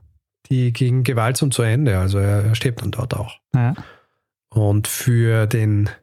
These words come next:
Speaker 1: Kaiser Norton ist das natürlich ein Grund, dass er nicht mehr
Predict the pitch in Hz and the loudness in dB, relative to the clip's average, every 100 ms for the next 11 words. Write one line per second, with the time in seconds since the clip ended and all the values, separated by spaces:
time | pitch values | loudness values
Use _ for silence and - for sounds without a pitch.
0 | - - 110 113 117 107 107 107 143 151 | -10 -2 0 2 2 2 2 2 2 2
1 | 143 127 117 117 110 101 104 104 98 101 | 2 2 0 0 0 2 0 2 0 -2
2 | 98 - 104 95 95 - 117 113 - 107 | -4 -4 -2 0 0 0 0 0 0 0